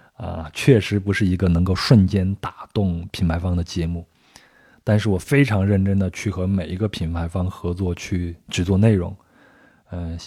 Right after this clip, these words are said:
我希望我的努力以及我制作出来这个内容，能够让播客受众和品牌方建立起来良好的一个关系，这是我一个努力方向，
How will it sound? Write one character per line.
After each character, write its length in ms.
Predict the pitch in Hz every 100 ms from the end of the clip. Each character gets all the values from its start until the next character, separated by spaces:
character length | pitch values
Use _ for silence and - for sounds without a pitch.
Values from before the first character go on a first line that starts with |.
| -
我 160 | 104 98
希 180 | - 175
望 160 | 202
我 140 | 120 92
的 100 | 101
努 320 | 107 92 87
力 180 | 101 92
以 160 | 95
及 140 | 82 101
我 160 | 87
制 160 | - 107
作 140 | 98
出 120 | 95 98
来 60 |
这 120 | 107
个 100 | 101
内 200 | 98 135
容， 220 | 113 90 87
能 160 | 87
够 160 | 107 104
让 240 | 104 95
播 200 | 92 104
客 180 | - 104
受 220 | - 107
众 160 | 104 95
和 100 | 87
品 200 | - 85
牌 100 | 85
方 240 | 98 113 110 _ _ _ _
建 200 | - 110
立 120 | 92
起 120 | -
来 120 | 90 92
良 180 | 92
好 80 | 104
的 80 | 90
一 60 | 82
个 100 | 92
关 280 | - 131 160
系， 220 | - 92 _ - - _ -
这 160 | 131 110
是 160 | -
我 420 | 101 90 85 87 - _ _ _
一 140 | 107
个 120 | 101 113
努 120 | 90
力 120 | 107
方 260 | - 131 151
向， 240 | 143